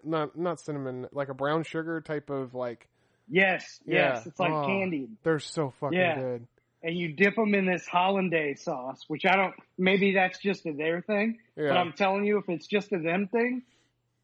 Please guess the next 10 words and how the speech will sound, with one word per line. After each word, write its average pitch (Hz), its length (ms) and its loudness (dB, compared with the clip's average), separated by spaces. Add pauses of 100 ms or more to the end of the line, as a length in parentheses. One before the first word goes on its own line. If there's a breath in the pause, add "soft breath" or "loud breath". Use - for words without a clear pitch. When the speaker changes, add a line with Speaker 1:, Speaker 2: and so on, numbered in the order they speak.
(420)
Speaker 2:
everyone 220 400 2
else 190 220 2
should 208 160 -4
be 175 120 0
doing 170 380 0
this 202 180 -4
because 165 540 0 (100)
it 175 140 0
was 175 140 0
amazing. 170 640 2